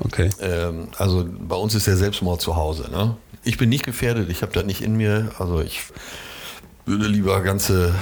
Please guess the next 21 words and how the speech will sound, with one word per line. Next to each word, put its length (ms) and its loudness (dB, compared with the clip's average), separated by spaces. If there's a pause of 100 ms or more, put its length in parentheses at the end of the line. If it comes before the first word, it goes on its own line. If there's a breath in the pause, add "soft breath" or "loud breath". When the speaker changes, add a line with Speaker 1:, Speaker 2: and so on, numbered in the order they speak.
(180 loud breath)
Speaker 2:
Kontinente 520 2
vernichten 460 0
als 180 0
mich 160 -2
selbst. 460 0
Aber 560 2 (400)
naja, 340 2
und 120 2
da 60 4
muss 160 0
man 100 0
ja 60 2
rangehen. 460 0
Da 80 2
hätte 120 4
ich 80 2
ja 80 2
auch, 240 -4
äh, 160 -2
sagen 320 2
können, 280 0